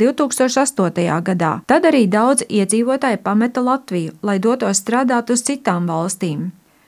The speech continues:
Rīgu tas skāra mazāk, vairāk attiecās uz lauku reģioniem. Kad valsti skāra covid krīze, mums nebija problēma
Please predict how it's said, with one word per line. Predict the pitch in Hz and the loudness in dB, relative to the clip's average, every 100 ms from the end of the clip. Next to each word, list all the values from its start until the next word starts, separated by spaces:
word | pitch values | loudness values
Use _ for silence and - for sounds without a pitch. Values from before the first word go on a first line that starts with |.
| _ | _
Rīgu | 196 226 277 311 254 | 0 2 2 0 -2
tas | 202 - | 0 -2
skāra | - 208 220 214 | 0 0 2 2
mazāk, | 180 196 240 285 285 - _ _ | 0 0 2 0 -2 -20 _ _
vairāk | 185 190 202 240 285 - | -2 0 2 0 0 -2
attiecās | - 254 254 233 226 | 0 -2 0 0 0
uz | 240 | 2
lauku | 254 269 294 190 | 4 4 2 0
reģioniem. | 175 175 165 170 175 165 - 185 - | 0 -2 -2 -2 -2 -2 -4 -8 -8
Kad | - 214 240 | -2 2 4
valsti | 277 269 196 | 2 2 -2
skāra | - 233 262 247 | 0 2 2 2
covid | 277 392 247 - | 2 2 0 0
krīze, | 196 220 214 202 | 0 2 2 4
mums | 226 262 - | 6 6 4
nebija | 320 254 190 | 2 2 2
problēma | 214 226 220 175 | 2 2 4 2